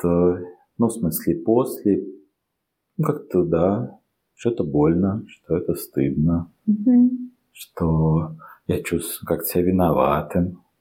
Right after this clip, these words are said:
Speaker 1: И это, это вот нельзя пропустить. Вообще нельзя пропустить. Потому что если я как будто бы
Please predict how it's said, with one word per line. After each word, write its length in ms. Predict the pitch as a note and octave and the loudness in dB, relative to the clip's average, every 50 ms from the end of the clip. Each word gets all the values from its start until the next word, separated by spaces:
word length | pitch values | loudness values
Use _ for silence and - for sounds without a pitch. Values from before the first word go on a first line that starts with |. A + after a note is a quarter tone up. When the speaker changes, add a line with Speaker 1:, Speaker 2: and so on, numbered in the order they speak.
| _ _ _ _ _ _ _ _ _ _ _ _ _ _ | _ _ _ _ _ _ _ _ _ _ _ _ _ _
Speaker 1:
И 420 | - A#2 A2 A#2+ A#2+ A#2 B2 B2 B2 | 0 2 4 4 4 4 4 4 4
это, 180 | C3 C3 - - - - - _ | 2 0 -2 -4 -6 -10 -8 _
это 200 | - - - B2 | -6 -2 0 0
вот 140 | B2 B2 - | 0 2 2
нельзя 340 | C3+ C#3 C3+ C3 C3 A2 F2 | 2 2 2 2 2 0 0
пропустить. 1160 | - - F2+ E2 - A2+ G#2+ - - - - - - - C#3+ - - - - - - - - _ _ _ _ _ _ _ | 0 -2 -4 -2 -2 -2 -4 -4 -6 -8 -6 -2 0 0 0 0 -2 -6 -10 -14 -14 -14 -18 _ _ _ _ _ _ _
Вообще 340 | - E2 - - - - G2 | -12 -10 -8 -4 -2 -2 0
нельзя 360 | E2+ E2 D#2 D2+ D#2 D2 D2 | 0 0 0 -2 -2 -4 -4
пропустить. 960 | D2 - - E2 D#2 - - E2+ - - - - - - F2+ G2 - - - _ _ _ _ _ _ _ _ _ _ _ _ _ _ _ _ _ _ _ _ _ _ _ | -4 -6 -6 -8 -6 -6 -8 -12 -12 -12 -16 -14 -12 -10 -10 -10 -12 -16 -20 _ _ _ _ _ _ _ _ _ _ _ _ _ _ _ _ _ _ _ _ _ _ _
Потому 260 | - G2 F#2 F#2 F2+ | -2 0 2 2 0
что 240 | - - - - F2+ | -2 -4 -4 -2 0
если 400 | F2+ F#2 - - - - - F2 | 0 0 0 -4 -6 -4 -2 0
я 140 | F2 F2+ | 0 0
как 240 | F2 - - F2 E2+ | 0 0 -2 -2 0
будто 320 | E2 F#2 F2+ - - - F2+ | 0 -2 -4 -4 -6 -8 -6
бы 260 | - E2 D#2 - | -4 -4 -6 -6